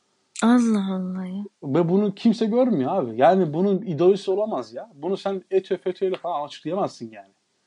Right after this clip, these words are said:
Speaker 2: Beş yaşındaki çocuğun iki yıldır ya ne, ne bileyim üç yaşında hapse giren bir çocuğun iki yıl, üç yıl, dört yıl hapishanede kaldığını düşünsene.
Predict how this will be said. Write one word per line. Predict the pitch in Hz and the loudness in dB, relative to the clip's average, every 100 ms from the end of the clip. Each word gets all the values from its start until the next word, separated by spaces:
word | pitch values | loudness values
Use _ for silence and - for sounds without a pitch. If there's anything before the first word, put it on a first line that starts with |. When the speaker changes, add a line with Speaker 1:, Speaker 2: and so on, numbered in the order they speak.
| _ _ - | _ _ -4
Speaker 2:
Beş | 139 226 226 | 2 2 2
yaşındaki | 185 196 185 185 | -2 -2 -2 -4
çocuğun | - 170 165 202 185 - _ _ _ _ _ - | 0 0 2 2 2 -4 _ _ _ _ _ -8
iki | 180 - | -6 2
yıldır | 226 196 170 175 - _ _ - | 6 6 4 0 -4 _ _ -8
ya | 147 | -6
ne, | 147 147 | -4 -4
ne | 160 185 | -2 0
bileyim | 151 127 | 0 -2
üç | 214 196 | -4 0
yaşında | 190 - 175 170 151 | -2 -2 -6 -4 -2
hapse | 156 180 | -4 -4
giren | 170 175 165 | -2 -2 -4
bir | |
çocuğun | - 147 139 160 139 - | -6 -6 -4 -6 -6 -8
iki | 170 - 196 | -16 -4 2
yıl, | 175 - | 2 0
üç | 196 - | -4 -2
yıl, | 160 139 | -2 0
dört | 185 190 | -2 0
yıl | 170 151 - | -4 -4 -6
hapishanede | 143 143 147 156 160 160 | -10 -10 -6 -6 -4 -6
kaldığını | 147 147 147 151 | -2 -2 -2 -6
düşünsene. | 131 135 285 254 | -6 -8 -6 -8